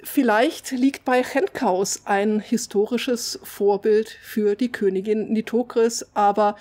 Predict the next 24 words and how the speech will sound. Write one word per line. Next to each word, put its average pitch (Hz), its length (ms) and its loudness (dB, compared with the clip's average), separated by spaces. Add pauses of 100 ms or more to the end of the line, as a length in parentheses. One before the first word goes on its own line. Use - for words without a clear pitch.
(300)
das - 360 -4
hätte 226 280 -2
an 226 100 0
dieser 190 280 -2
Stelle 196 440 -2
zu 294 400 0
weit 185 380 -6
geführt. - 500 -14 (2000)
Eine 262 180 2
ganz 220 200 0
spannende 214 460 2 (180)
Spur 302 640 0 (100)
führt 277 640 0
in 254 500 0 (300)
den 247 120 2
Herbst - 640 -4
des 277 160 -4
Jahres 202 340 -2
zwanzig 190 440 -4
einundzwanzig, - 800 -4
also 208 340 0
noch 208 300 -2 (120)
ganz 202 340 -2
frisch. - 540 -2